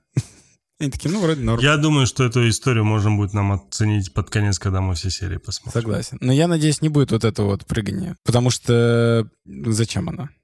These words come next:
Speaker 2: Что ж, дорогие наши кинослушатели, радиозрители, мы вот что вам предлагаем. В первую очередь хочу сказать спасибо вообще, то, что дослушали до этого момента.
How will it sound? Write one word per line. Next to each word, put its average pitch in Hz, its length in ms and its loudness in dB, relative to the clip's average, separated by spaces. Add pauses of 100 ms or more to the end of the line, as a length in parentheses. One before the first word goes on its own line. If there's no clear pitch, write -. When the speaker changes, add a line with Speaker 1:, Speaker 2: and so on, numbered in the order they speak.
(200)
Speaker 2:
Что 151 200 2
ж, - 320 -4
дорогие 123 760 4
наши 98 680 2
кинослушатели, 107 800 0 (240)
радиозрители, 95 920 2 (160)
мы 117 720 2
вот 120 220 2
что 95 240 2
вам 95 240 2
предлагаем. 87 680 0
В - 100 -20
первую 139 280 4
очередь 95 440 0 (160)
хочу - 260 0
сказать 98 420 0 (120)
спасибо 92 440 -2
вообще, 87 420 -2
то, 92 100 -2
что 90 200 -4
дослушали 90 500 -2
до 92 80 0
этого 117 220 -2
момента. 123 560 -2